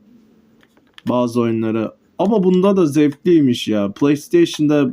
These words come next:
G T A oynamak zevkli ama bir tek sıkıntı, hani bazı şeylerde nişan almakta zorlanıyorsunuz <laughs> arkadaşlar. Nişan almak işkenceydi. Bir de bazı silahlarda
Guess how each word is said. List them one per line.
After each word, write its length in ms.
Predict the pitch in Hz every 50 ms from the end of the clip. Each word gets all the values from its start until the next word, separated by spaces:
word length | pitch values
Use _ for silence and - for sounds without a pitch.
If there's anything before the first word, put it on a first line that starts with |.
| - - -
G 220 | 117 131 131 131
T 140 | 135 - 147
A 40 | 151
oynamak 440 | 151 143 143 143 143 147 143 131
zevkli 380 | 117 123 135 131 123 - - 170
ama 340 | 165 165 160 156 151 147 151
bir 140 | 208 196 190
tek 260 | - 160 139 123 127
sıkıntı, 680 | - - 135 131 - 143 127 127 123 - 147 143 143 143 - - - - - - - _ -
hani 280 | - 110 127 131 123 123 - _ _ _ _ -
bazı 720 | - 160 175 180 175 165 143 139 156 156 151 151 147 143 _ _ _ _ _ _ _ _ _ _ _
şeylerde 840 | - - - - - 143 139 135 135 135 131 131 123 135 147 147 139
nişan 340 | 135 135 127 - - 147 143
almakta 560 | 139 131 131 131 131 135 131 - - 147 139
zorlanıyorsunuz 1400 | 131 120 127 123 123 123 123 123 123 127 127 127 127 127 - - 127 120 98 - 123 120 _ - - 120 117 110 107
<laughs> 0 |
arkadaşlar. 840 | 107 107 104 113 104 117 117 113 113 113 - - - 110 107 101 104
Nişan 340 | 117 117 - - 135 143
almak 420 | 135 123 120 120 120 117 101 - -
işkenceydi. 760 | 113 - - - 131 127 123 120 107 107 104 101 98 107 107 110 _ _ _ - - - - _ _ _ _ _ - _ - - _ _ _ -
Bir 60 | 147
de 120 | 165 170
bazı 320 | 170 185 196 208 196 190 175
silahlarda 1040 | - - 170 170 175 175 160 156 165 170 175 165 151 160 190 185 180 - - -